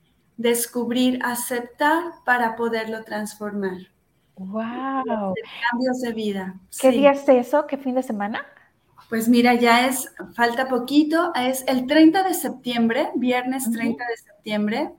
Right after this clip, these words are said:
Speaker 1: nos vamos y regresamos el dos de octubre. Viernes, sábado y domingo,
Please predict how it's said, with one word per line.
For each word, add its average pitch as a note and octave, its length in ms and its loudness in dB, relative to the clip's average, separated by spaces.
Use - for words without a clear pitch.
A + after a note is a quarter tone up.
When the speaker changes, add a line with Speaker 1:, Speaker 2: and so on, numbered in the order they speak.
Speaker 1:
nos G#3 280 -4
vamos C#4+ 580 2
y C4+ 200 0
regresamos A#3+ 720 0
el A#3 140 -2
dos A3 220 -4
de A3+ 80 0
octubre. F#3+ 540 -10
Viernes, B3+ 640 0
sábado A3 380 0
y G#3 80 -4
domingo, D4 720 0